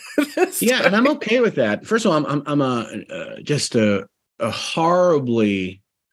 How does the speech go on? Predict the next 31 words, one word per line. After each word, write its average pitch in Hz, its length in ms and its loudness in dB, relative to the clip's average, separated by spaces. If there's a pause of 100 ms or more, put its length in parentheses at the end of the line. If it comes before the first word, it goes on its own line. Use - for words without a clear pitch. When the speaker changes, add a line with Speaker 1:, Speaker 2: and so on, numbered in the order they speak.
Speaker 2:
um, 95 520 -4
I'm 107 120 -2
horribly 156 280 2
guilty 127 340 0
of 98 100 -2
being 104 240 -2
an, 90 180 -8 (100)
uh, 92 180 -10
an 104 100 0
overwriter, 101 640 0 (260)
and 143 140 0
I'm 180 120 4
okay 185 280 0
with 143 140 2
that 95 240 -4 (120)
when 110 140 -2
I'm 101 140 -2
writing 82 280 -8
it - 120 -20 (440)
because, 120 760 2
um, 113 300 -2
I 120 140 0
know 113 240 4
that 117 120 4
I 117 120 4
can 123 180 -4
always, 123 320 0
there's 127 200 0
a 127 60 0
delete 139 340 0
key. 104 220 -2